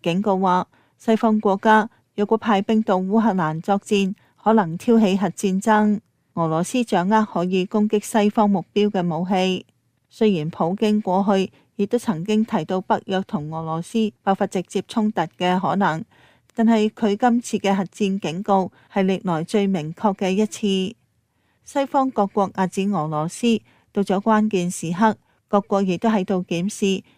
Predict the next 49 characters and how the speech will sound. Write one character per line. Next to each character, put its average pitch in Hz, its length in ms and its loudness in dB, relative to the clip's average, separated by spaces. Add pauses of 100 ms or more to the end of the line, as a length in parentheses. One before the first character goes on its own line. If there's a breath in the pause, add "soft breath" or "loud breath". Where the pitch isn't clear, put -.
(160 soft breath)
點 196 180 -2
解 202 140 2
對 185 260 -2
俄 151 180 -4
羅 156 160 -4
斯 220 200 -6
嘅 196 180 0
經 214 260 0
濟 196 200 0
制 196 180 -2
裁 165 300 0 (220 soft breath)
幾 233 120 4
乎 185 140 -2
冇 165 200 -2
發 202 200 -2
生 220 260 0
作 - 220 0
用。 190 340 -2 (540)
喺 190 140 2
呢 226 120 4
一 220 40 4
種 196 200 -2
背 190 220 -2
景 185 200 -4
下， 208 280 -2 (240)
中 220 180 0
共 180 240 -4
扮 180 240 -2
演 180 260 -4
嘅 185 200 0
角 196 160 -4
色 - 160 -2 (260)
備 175 160 -2
受 170 220 -2
關 208 260 2
注。 190 380 -2 (720)
法 240 100 2
新 262 220 2
社 196 200 2
前 170 300 -2
主 170 160 -6
編 220 340 2
董 180 240 -2
尼 165 160 -2
德 220 140 -2
發 214 220 -2
表 185 180 -4
文 170 220 -2
章， 220 320 0